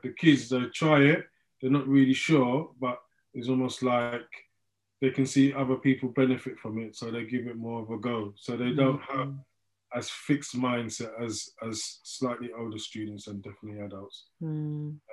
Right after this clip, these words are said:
Speaker 1: So I think if you catch them early and they begin to understand the way that stress works, it will leave them in a better place to start dealing with difficult times in life, like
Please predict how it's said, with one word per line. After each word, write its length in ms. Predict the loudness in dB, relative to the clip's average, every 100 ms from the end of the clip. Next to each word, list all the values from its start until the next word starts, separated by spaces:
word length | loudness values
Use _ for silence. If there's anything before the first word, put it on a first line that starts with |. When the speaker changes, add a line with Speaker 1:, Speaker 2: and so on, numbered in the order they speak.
| -14
Speaker 1:
So 120 | -10
I 40 | -4
think 260 | -2 -2 -4
if 180 | -8
you 160 | -4 -4
catch 380 | -2 -2 -2 -6
them 380 | -4 -4 -6 -10 _ _ _ _ _ 0
early 640 | 2 2 0 -2 -2 -4 _ _ _ _ _ _ _
and 160 | -10 -8
they 240 | -6 -6
begin 500 | -6 -6 2 2 2
to 200 | -4 -10 -8
understand 920 | -8 -6 -8 -2 0 0 -2 -4 -8 -12 _ _ _ _ -14
the 100 | -8
way 260 | -4 -4 -4
that 300 | -6 -8 _ _
stress 500 | -18 -6 -4 -4 -6
works, 680 | -6 -4 -6 -8 -14 -18 -18 _ _ _ _ -20
it 140 | -16 -10
will 140 | -6
leave 260 | -4 -6 -6
them 140 | -8
in 100 | -8
a 40 |
better 300 | -8 -10 -8
place 420 | -10 -6 -6 -6 -10
to 60 |
start 480 | -12 -8 -8 -8 -2
dealing 420 | 2 2 0 -4
with 240 | -6 -6 -10 _ _ _ _ _ _ _
difficult 580 | -6 -4 -2 0 0 -2 _ _ _
times 340 | -4 -2 -2 -4
in 160 | -6
life, 240 | -6 -8 -10
like 280 | -8 -6